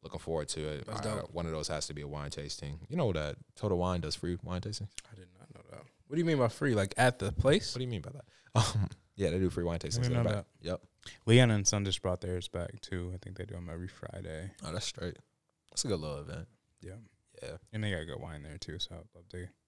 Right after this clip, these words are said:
Speaker 3: go to one of them. But,
Speaker 1: Yeah.
Speaker 3: but, yeah.
Speaker 1: That's what's up, man.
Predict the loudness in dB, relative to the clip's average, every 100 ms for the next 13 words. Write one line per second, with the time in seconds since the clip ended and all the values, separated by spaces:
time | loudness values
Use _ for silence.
0 | _ -12 -8 -8 -8 -8 -10 -14 -18 _
1 | _ -4 -4 -4 _ _ _ _ _ -20
2 | -18 0 2 4 2 _ _ _ _ -16
3 | -6 -2 -2 -2 -4 -6